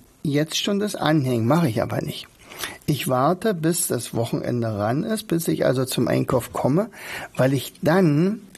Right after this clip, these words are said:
kurz vorher, äh,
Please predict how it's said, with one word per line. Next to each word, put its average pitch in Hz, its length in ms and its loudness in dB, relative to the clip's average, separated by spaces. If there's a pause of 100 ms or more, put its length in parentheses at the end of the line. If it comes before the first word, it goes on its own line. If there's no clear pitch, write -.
(100)
kurz 269 360 -2
vorher, 160 680 0 (720)
äh, 160 340 4